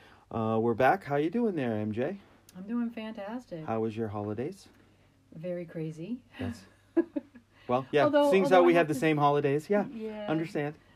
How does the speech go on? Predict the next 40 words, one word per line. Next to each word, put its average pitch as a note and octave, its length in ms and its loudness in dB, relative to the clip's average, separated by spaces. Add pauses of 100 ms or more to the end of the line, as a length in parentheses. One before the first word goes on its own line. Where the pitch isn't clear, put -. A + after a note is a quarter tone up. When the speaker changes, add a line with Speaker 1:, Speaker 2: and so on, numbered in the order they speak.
(120)
Speaker 2:
Although A#3 160 -6
I A3+ 40 -8
have A3+ 160 -12
to A3+ 80 -12
say G3+ 240 -16
it F#3+ 100 -14
was, G3 160 -16 (160)
it G#3 220 -20
was G3 160 -18
also, F#3+ 680 -14
in F#3 100 -14
a F3+ 40 -14
sense, F3 360 -16
peaceful F3 460 -12
and E3+ 120 -8
mellow, D#3 380 -12 (100)
too, D3+ 280 -14
so, - 120 -12
Speaker 1:
Yes, D#2+ 140 -8 (600)
it - 20 -14
was G2+ 120 -16
good. E2+ 240 -14 (100)
Speaker 2:
uh, D#3+ 160 -18
it E3 60 -16
was D#3 120 -18
very D#3+ 280 -14
good. D3+ 240 -16 (220)
Speaker 1:
It - 40 -14
was G#2 120 -12
a G#2 40 -16
good G2+ 160 -10
holiday F#2+ 320 -10
season, F2 480 -12 (360)
uh, C3 180 2
which D3+ 320 0
actually E3 460 -2
brings C3 340 -4
us B2+ 200 -8
to A2+ 440 -6
our F#2 760 -6